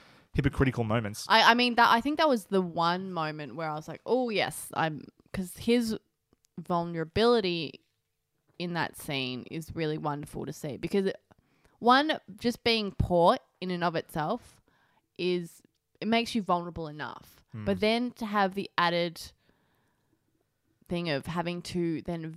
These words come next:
Speaker 2: verbalize it to someone else, it just kind of, like, compounds that vulnerability. And it's, like, a really scary place to be.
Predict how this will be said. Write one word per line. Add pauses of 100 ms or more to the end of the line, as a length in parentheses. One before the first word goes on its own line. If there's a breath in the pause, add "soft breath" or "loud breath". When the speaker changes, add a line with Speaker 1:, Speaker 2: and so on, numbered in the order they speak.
Speaker 2:
verbalize
it
to
someone
else,
it
just
kind
of,
like,
compounds
that
vulnerability.
And
it's,
like,
a
really
scary
place
to
be.